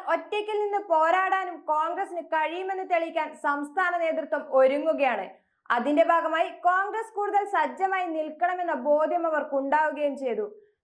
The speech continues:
കഴിഞ്ഞ ലോക്സഭാ തെരഞ്ഞെടുപ്പിൽ സമാജ്വാദി പാർട്ടി മുപ്പത്തേഴ് സീറ്റുകൾ നേടിയപ്പോൾ കോൺഗ്രസ് വിജയിച്ചത് ആറ് സീറ്റുകളിൽ മാത്രമാണ്. ഇത് കോൺഗ്രസിന് ഒരു വെല്ലുവിളിയായി മാറുകയായിരുന്നു. അതുകൊണ്ട് തന്നെ അവരുടെ പ്രവർത്തനങ്ങൾ കൂടുതൽ ശക്തമാക്കാൻ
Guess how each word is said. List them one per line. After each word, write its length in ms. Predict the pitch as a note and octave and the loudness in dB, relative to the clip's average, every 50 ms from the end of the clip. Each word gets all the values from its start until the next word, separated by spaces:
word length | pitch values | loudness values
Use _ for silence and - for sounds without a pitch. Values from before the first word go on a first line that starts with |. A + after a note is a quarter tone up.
| _ _ - F4 | _ _ 0 0
കഴിഞ്ഞ 200 | F#4 G4 G#4 A4 | 2 2 2 0
ലോക്സഭാ 580 | A#4 G#4+ G#4+ G4+ G4 G4+ - G#4 F4 G4+ G4 | 4 4 4 4 4 2 -2 0 2 2 2
തെരഞ്ഞെടുപ്പിൽ 640 | G4+ G#4 G4+ F#4+ G4 G4 F#4+ F#4+ F#4 G4 F#4+ D#4+ - | 2 0 -2 -2 -2 -4 -4 -4 -4 -2 -2 -2 0
സമാജ്വാദി 680 | - E4+ D#4 D4+ D#4+ E4+ F4 F4 F#4 F#4+ F#4+ F#4 F#4+ | 2 2 2 2 2 2 2 2 2 2 2 2 2
പാർട്ടി 340 | F#4 F#4 F#4 F4 F4 F#4 F4+ | 0 0 0 0 0 -4 -6
മുപ്പത്തേഴ് 680 | E4 D4+ D4+ - - - - F4 F4 F4 F#4 F#4+ F#4+ F#4+ | -6 -6 -6 -6 -2 0 0 0 2 0 -2 -4 -4 -4
സീറ്റുകൾ 400 | F4+ F4+ E4+ D4+ E4+ E4+ E4+ E4 | -6 -6 -6 -4 0 2 2 2
നേടിയപ്പോൾ 800 | D#4 D4+ D4 D4 D4 C#4+ E4+ E4 D#4 D#4+ D4+ D4 E4+ - - - - - _ _ _ _ | 2 2 0 0 0 2 0 0 0 2 2 2 2 0 -4 -10 -18 -20 _ _ _ _
കോൺഗ്രസ് 500 | - E4+ F4 F4+ F#4+ G4 F#4+ G#4+ A4 G#4 | 2 4 4 4 4 2 0 -2 -2 -2
വിജയിച്ചത് 600 | F#4+ F#4+ F4+ D4 F4+ F4 - F4+ F4 E4+ E4+ - D#4+ - | -4 -4 -4 -2 -2 -2 -2 -2 0 0 0 0 0 2
ആറ് 360 | C4+ C#4+ D4 D#4+ F4 F#4 F#4+ | 2 4 4 4 2 0 0
സീറ്റുകളിൽ 540 | - F4+ E4+ D#4+ E4 D4 D4+ D#4 D#4 C#4 - | -2 -4 -6 -6 -2 0 0 0 0 0 -2
മാത്രമാണ്. 680 | - C4 B3+ B3+ C4+ B3+ C4 D4+ D4 C#4 C4 A#3 G#3 - - - - - | -2 0 2 2 0 0 -2 -2 0 2 2 0 0 -2 -6 -12 -6 -2
ഇത് 260 | B3 C4 A3 D#4 D#4 | 0 2 2 2 4
കോൺഗ്രസിന് 640 | D#4 D#4 D4+ D4 D4+ D#4 E4 F4 G4 G4 F#4 F4 F#4 | 6 4 4 4 2 2 2 4 2 2 2 2 2
ഒരു 120 | F#4+ F#4+ | 2 2
വെല്ലുവിളിയായി 800 | F#4 D4+ C4+ D4+ D4+ D4+ D4+ D#4+ F#4 F#4 F#4 F#4 F#4 F4 F4 C4+ | 2 0 2 2 2 2 2 0 -2 0 2 4 4 4 4 2
മാറുകയായിരുന്നു. 840 | - C#4 C#4 C#4+ C#4+ D4 D#4+ F4 D4 C#4 D4+ C#4+ C4 B3+ A#3+ A3+ G#3+ G#3+ - - _ _ _ - | 2 2 2 2 2 2 0 0 0 -2 -2 0 0 -2 -2 -4 -8 -10 -12 -16 _ _ _ 0
അതുകൊണ്ട് 400 | D#4+ D4+ E4+ G#4 G#4+ A4 G#4+ A4+ | 2 4 6 6 6 6 4 4
തന്നെ 380 | A4 A4 G#4+ G#4+ G4+ G#4 - - | 4 4 4 4 2 0 -2 -2
അവരുടെ 400 | C4 D4+ D#4 E4 F#4+ G#4 G#4 G#4+ | 0 2 2 2 2 4 4 2
പ്രവർത്തനങ്ങൾ 720 | G#4 G#4 F4 E4 D#4+ D#4+ E4 D#4+ E4 F#4 F#4 F#4+ F#4+ F#4 E4+ - - - | 4 4 2 2 2 2 0 0 -2 -2 -2 -2 -2 -4 -4 -6 -8 -8
കൂടുതൽ 440 | - E4 F4 F#4+ G#4 F4+ F#4 G#4 G4 | -6 -4 -2 -2 0 0 0 0 0
ശക്തമാക്കാൻ 800 | G4+ F#4+ D#4+ D4+ D4 - - - F#4+ F#4 F#4+ F#4 F4+ F4+ D#4+ - | 0 0 -2 -2 -2 -2 -2 0 0 0 0 -2 0 -2 -2 -2